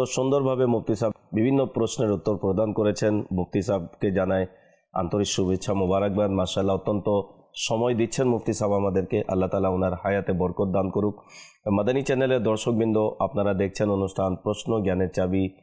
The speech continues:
তবে বিভিন্ন প্রশ্নের উত্তর শুনতে শুনতে আমাদের অনুষ্ঠান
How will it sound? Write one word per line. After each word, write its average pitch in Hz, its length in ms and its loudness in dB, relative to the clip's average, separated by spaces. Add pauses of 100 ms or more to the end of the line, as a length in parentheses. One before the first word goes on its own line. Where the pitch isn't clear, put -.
(240)
তবে 90 200 0
বিভিন্ন 101 420 2
প্রশ্নের 104 460 -2
উত্তর 98 260 -2
শুনতে 107 340 -2
শুনতে 101 260 -2
আমাদের 92 320 0 (100)
অনুষ্ঠান 92 460 -2